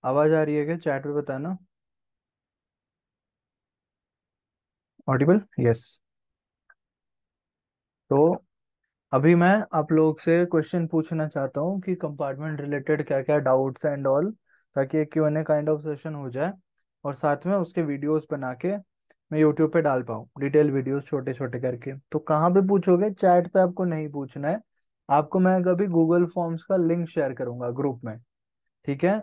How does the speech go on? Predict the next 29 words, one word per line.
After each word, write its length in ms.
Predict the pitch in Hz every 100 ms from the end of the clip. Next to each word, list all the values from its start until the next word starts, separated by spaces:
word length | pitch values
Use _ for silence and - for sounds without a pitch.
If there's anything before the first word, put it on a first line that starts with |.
| 190
वो 180 | 143 151
group 400 | 139 151 165 165 _ 175
में 140 | 170
जाके 300 | 165 160 175
Google 320 | 185 160 160
Form 300 | 160 165 165
भर 160 | 143 135
लेना 240 | 143 156
है 80 | 170
आपको, 380 | 160 - 185 226 -
कुछ 240 | 175 190
नहीं, 140 | 165
बस 200 | 147 156 -
query 240 | 156 160
रहेगा, 440 | 165 160 147 170 196 _ _ _ _ _
Query 220 | 156 160
आपको 280 | 170 160 165
लिख 240 | 151 147 156
लेना 220 | 147 143
है 220 | 160 208 - _ _ _ _ _ 135
और 140 | 143
उसके 260 | 147 - 151
बाद 300 | 151 196 - _ _ _ _ _ _ _ _ _ _ _ _ 143
मैं 120 | 151
response 420 | 147 143 156 151
देख 260 | 139 143 143
के 100 | 208
आपको 240 | 202 180
बताऊंगा 540 | 143 123 113 113 117